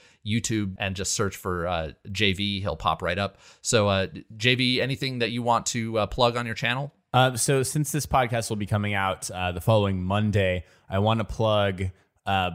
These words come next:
Speaker 2: whatever Mafia-related <laughs> content I'm going to create. It's a little early, so I'm not sure yet, but I'm probably gonna share a few things that I learned from my time with the game. So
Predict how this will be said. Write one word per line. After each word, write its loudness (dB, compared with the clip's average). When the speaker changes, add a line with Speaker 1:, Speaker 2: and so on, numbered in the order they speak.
Speaker 2:
whatever 4
Mafia-related 0
<laughs> 0
content 2
I'm -4
going -2
to -8
create. -2
It's -4
a 2
little 4
early, 2
so -4
I'm 0
not -4
sure 0
yet, 0
but 0
I'm -2
probably 4
gonna 0
share 0
a -4
few 4
things 0
that 4
I 4
learned -4
from -2
my -2
time -6
with -4
the -2
game. -4
So 0